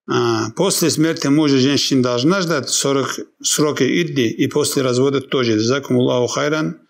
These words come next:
Да благословит вас Аллах, вашу команду и всех истинных мусульман, Всевышний,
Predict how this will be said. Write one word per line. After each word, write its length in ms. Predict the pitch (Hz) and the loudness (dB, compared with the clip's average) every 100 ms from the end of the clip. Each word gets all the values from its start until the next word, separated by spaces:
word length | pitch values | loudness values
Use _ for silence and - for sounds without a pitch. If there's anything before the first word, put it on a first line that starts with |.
| _ _ _ _ - | _ _ _ _ -6
Да 120 | 135 | -2
благословит 460 | 135 127 123 147 123 | 0 0 0 0 0
вас 200 | 120 - | 0 0
Аллах, 300 | 120 143 131 | 0 0 0
вашу 280 | 127 - 117 | -2 -2 -2
команду 320 | 123 139 139 | 0 2 0
и 20 | |
всех 280 | - 127 143 | 0 -2 -4
истинных 360 | - 127 113 | -2 0 2
мусульман, 500 | 110 110 123 123 127 | 2 0 0 2 2
Всевышний, 520 | 120 123 120 117 120 | 0 0 0 0 -2